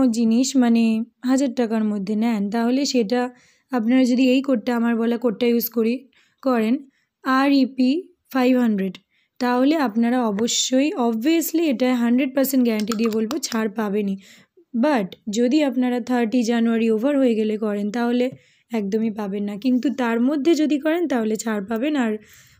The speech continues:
প্রোডাক্টও খুব ভালো দেবে। আর মাইগ্ল্যামের আমি তো প্রথমে ভাবছিলাম যে নতুন কোম্পানি কেমন হবে না হবে জানি না, কিন্তু সত্যি বলতে কি, বিশ্বাস করবে না, মাইগ্ল্যামের প্রতিটা জিনিসের গন্ধ, তারপরে, আহ, বিভিন্ন রকমের, আহ, কাজ,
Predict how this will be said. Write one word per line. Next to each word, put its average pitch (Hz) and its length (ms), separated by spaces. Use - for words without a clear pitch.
প্রোডাক্টও 233 460
খুব 247 240
ভালো 214 260
দেবে। 214 200
আর 262 100
মাইগ্ল্যামের 262 460
আমি 247 200
তো 269 100
প্রথমে 254 280
ভাবছিলাম 233 440
যে 233 120
নতুন 233 340
কোম্পানি 226 460
কেমন 226 300
হবে 226 240
না 220 160
হবে 220 140
জানি 208 260
না, 220 120
কিন্তু 262 200
সত্যি 262 360
বলতে 262 240
কি, 269 100
বিশ্বাস 254 380
করবে 240 260
না, 220 100
মাইগ্ল্যামের 226 600
প্রতিটা 240 360
জিনিসের 247 500
গন্ধ, 220 400
তারপরে, 220 320
আহ, 226 120
বিভিন্ন 226 400
রকমের, 226 500
আহ, 208 100
কাজ, 214 420